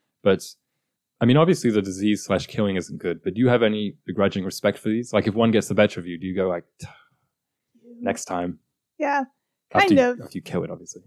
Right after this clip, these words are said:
Speaker 2: Yeah.
Speaker 1: Or
Speaker 2: I
Speaker 1: you
Speaker 2: was
Speaker 1: don't kill them, do you?
Speaker 2: I don't kill them.
Speaker 1: Yeah, I just demolish
Speaker 2: I
Speaker 1: them.
Speaker 2: brush them away.
Speaker 1: No.
Speaker 2: But one thing that I always was really creeped out by and really didn't like was leeches.
Speaker 1: Ooh.
Speaker 2: There was a few, there was a place where we used to go swimming where the water was quite still.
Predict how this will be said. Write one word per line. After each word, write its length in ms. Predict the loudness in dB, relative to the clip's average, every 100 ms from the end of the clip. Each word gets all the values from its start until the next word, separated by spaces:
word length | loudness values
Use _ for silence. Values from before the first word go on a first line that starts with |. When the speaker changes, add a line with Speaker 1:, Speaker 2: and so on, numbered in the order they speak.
| -10 -2
Speaker 2:
Yeah. 240 | -2 -2 _ _ _ 4
Speaker 1:
Or 80 | 6
Speaker 2:
I 40 |
Speaker 1:
you 60 | 8
Speaker 2:
was 80 |
Speaker 1:
don't 140 | 6 6
kill 140 | 4
them, 120 | 2 0
do 80 |
you? 180 | 0 -2 -4 _
Speaker 2:
I 100 | 0
don't 260 | 0 0 -8
kill 180 | -14 -14
them. 220 | -16 -20 -4
Speaker 1:
Yeah, 140 | 2
I 140 | 2 2 -4 _
just 160 | -20 -16
demolish 320 | -6 0 2
Speaker 2:
I 40 |
Speaker 1:
them. 60 | 2
Speaker 2:
brush 260 | 2 0 -4
them 180 | -8
away. 360 | -6 -4 -4 -4 _ _
Speaker 1:
No. 260 | -14 -10 -10 -14 _ 6
Speaker 2:
But 380 | 6 6 -2 -2
one 200 | 2 4
thing 180 | 4 4
that 120 | 6
I 160 | 8 8
always 260 | 6 4 -2
was 160 | -14
really 580 | -6 -2 0 0 -2 -4 _ -14
creeped 380 | -2 0 4
out 220 | 4 6 6
by 220 | 6 6
and 160 | 2
really 160 | 0 0
didn't 240 | -2 -4
like 260 | 0 -2 -2 -6
was 160 | -6 -6
leeches. 720 | -12 -12 -8 -8 -6 -10 -12 _ _ _ _ _ _ 0
Speaker 1:
Ooh. 600 | 4 6 4 2 -2 -4 4
Speaker 2:
There 120 | 6
was 180 | 4 0
a 60 |
few, 360 | -2 -2 0 0
there 100 | -2
was 100 | -4
a 40 |
place 260 | -2 -4 -4
where 80 | -4
we 60 |
used 160 | -4 -4
to 80 | -2
go 120 | -2
swimming 540 | -2 -4 -4 -6 -6
where 140 | -8 -4
the 100 | 2
water 300 | 4 6 4
was 160 | 2
quite 320 | -2 0 0 -2
still. 400 | -6 -8 -10